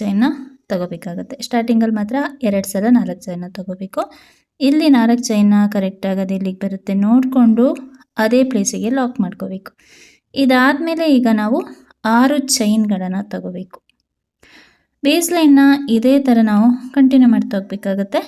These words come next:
ಸ್ಟಾರ್ಟಿಂಗಲ್ಲಿ ಮಾತ್ರ ಎರಡು ಸಲ ನಾಲ್ಕು ಚೈನು, ಮತ್ತೆ ಆರು ಚೈನ್ ಆದ್ಮೇಲೆ ಮೂರು ಮೂರು ಸಲ ನಾವು ನಾಲ್ಕು ಚೈನ್ನ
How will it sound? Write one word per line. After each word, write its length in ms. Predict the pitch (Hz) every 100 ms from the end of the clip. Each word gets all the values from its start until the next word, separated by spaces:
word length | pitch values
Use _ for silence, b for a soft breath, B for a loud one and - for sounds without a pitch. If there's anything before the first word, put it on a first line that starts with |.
| -
ಸ್ಟಾರ್ಟಿಂಗಲ್ಲಿ 500 | 233 220 226 220 226
ಮಾತ್ರ 180 | 269 320 285
ಎರಡು 180 | 254 247
ಸಲ 180 | 254 254 247
ನಾಲ್ಕು 240 | 240 240 247
ಚೈನು, 220 | 240 240 240
ಮತ್ತೆ 220 | 220 214 214 -
ಆರು 160 | 214 233 233
ಚೈನ್ 220 | 226 214 208
ಆದ್ಮೇಲೆ 340 | 208 208 254 349 B B B B B _ 240
ಮೂರು 260 | 254 302 311
ಮೂರು 160 | 311 285 -
ಸಲ 160 | 233 254 247
ನಾವು 120 | 220 202
ನಾಲ್ಕು 240 | 208 208
ಚೈನ್ನ 220 | 214 202